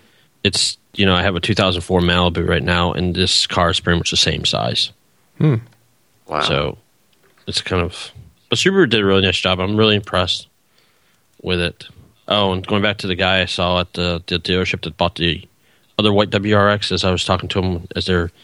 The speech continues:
Speaker 1: getting mine detailed and all cleaned up and everything, um, they were, in fact, selling, um, they were buying the other one, and they have a twenty fourteen W R X right now, and they were getting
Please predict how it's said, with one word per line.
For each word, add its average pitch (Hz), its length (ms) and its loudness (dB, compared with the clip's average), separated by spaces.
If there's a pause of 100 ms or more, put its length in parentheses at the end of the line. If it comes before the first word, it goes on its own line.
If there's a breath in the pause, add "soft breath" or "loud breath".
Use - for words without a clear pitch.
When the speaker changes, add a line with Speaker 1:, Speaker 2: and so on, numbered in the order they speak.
(460 loud breath)
Speaker 1:
getting 98 180 -2
mine 95 240 2
detailed 90 720 2
and 90 100 0
all 87 140 0
cleaned 90 320 -2
up 87 200 0
and 90 80 -2
everything, 87 640 -2 (540 loud breath)
um, 87 400 0 (120)
they 95 240 0
were, 92 460 2 (600)
in 92 80 -8
fact, - 440 -4 (160)
selling, 90 760 0 (800)
um, 90 480 -2
they 110 140 4
were 110 80 4
buying 101 220 0
the 98 100 2
other 101 120 0
one, 95 220 -2
and 92 200 -2
they 95 440 0 (680)
have 104 380 0
a 90 120 -2
twenty 95 300 -2
fourteen 92 800 -2 (360)
W 90 240 2
R 87 180 4
X 82 220 -2
right 85 120 0
now, 85 280 0
and 80 100 -2
they 87 80 4
were 87 120 2
getting - 280 -4